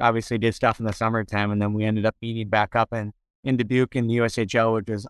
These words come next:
awesome. So he, he was, he was the guy that found me, and that was my first goalie coach that I got to work with. And he's, he knows my game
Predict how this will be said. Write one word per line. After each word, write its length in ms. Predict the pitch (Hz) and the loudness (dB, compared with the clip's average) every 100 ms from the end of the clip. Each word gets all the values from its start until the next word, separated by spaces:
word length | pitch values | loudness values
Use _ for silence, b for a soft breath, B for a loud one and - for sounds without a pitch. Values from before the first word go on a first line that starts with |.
| - | 0
awesome. 480 | 113 - 110 104 | 0 0 -4 -6
So 300 | - 117 107 - _ _ _ | -4 0 0 -2 _ _ _
he, 80 | 170 | -6
he 180 | 180 180 | -2 0
was, 180 | 190 165 | 0 -2
he 120 | 160 175 | -2 -2
was 160 | 175 | -2
the 80 | 151 | 0
guy 240 | 147 147 | 2 2
that 180 | 156 143 | 2 0
found 300 | - 135 147 | 0 0 0
me, 140 | 151 147 | 0 0
and 240 | 131 131 _ | 0 -4 _
that 120 | 131 | -6
was 100 | 131 | -4
my 140 | 127 120 | -4 -4
first 260 | 143 131 | -4 -6
goalie 260 | - 127 131 | -2 -2 0
coach 220 | 143 131 | 0 -2
that 100 | 131 | 0
I 60 | 120 | -2
got 120 | 123 | 0
to 100 | 120 | 0
work 220 | 117 123 | 0 -2
with. 200 | 143 135 - _ _ _ _ _ _ _ | -4 -6 -6 _ _ _ _ _ _ _
And 200 | 127 110 | -10 -6
he's, 240 | 110 123 - _ _ | -4 -4 -6 _ _
he 100 | 131 | 0
knows 220 | 127 131 | 2 2
my 180 | 131 123 | 2 0
game 320 | 117 120 120 | 0 -2 -2